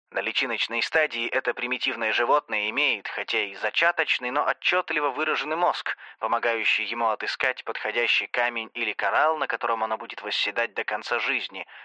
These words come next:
пропуская через себя воду и отфильтровывая все, что в ней найдется питательного.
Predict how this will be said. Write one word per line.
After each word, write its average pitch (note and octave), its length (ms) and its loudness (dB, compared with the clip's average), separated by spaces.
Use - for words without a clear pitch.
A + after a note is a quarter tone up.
пропуская A2+ 560 0
через G#2+ 280 -2
себя G#2 320 0
воду D3+ 440 2
и G3 80 2
отфильтровывая C3+ 880 2
все, D3+ 280 2
что A2 200 -4
в F#2 80 -12
ней A#2+ 160 -2
найдется G#2+ 540 -4
питательного. - 840 -6